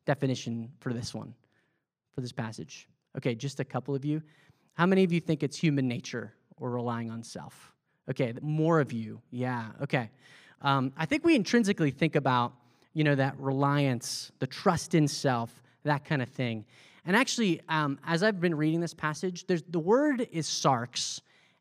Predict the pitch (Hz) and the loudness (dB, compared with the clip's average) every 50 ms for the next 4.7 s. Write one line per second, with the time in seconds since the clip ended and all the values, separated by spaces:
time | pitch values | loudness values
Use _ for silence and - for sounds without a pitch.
0 | _ - 160 156 160 165 165 170 - - 190 180 - 156 139 139 139 131 113 127 | _ -4 0 0 2 2 2 0 0 -2 -4 -2 -2 -2 0 0 0 0 -2 -4
1 | 123 - - - 135 135 131 127 127 - 147 151 139 131 127 131 135 - 175 196 | -6 -6 -6 -4 -2 0 0 0 0 -2 -4 -2 -2 -2 -2 -2 -2 0 2 2
2 | 190 185 170 151 139 127 120 - - - 151 143 139 131 123 113 113 - - - | 4 4 4 2 2 0 -2 -6 -8 -4 -2 0 0 0 0 -2 -4 -6 -10 -10
3 | - 110 110 113 113 120 - - - - _ _ _ _ _ _ _ _ - 135 | -8 -8 -8 -8 -10 -10 -12 -14 -16 -18 _ _ _ _ _ _ _ _ -4 -2
4 | 135 135 131 131 131 143 143 143 - 156 147 143 139 - | 0 0 0 0 2 0 0 0 2 2 2 2 0 -2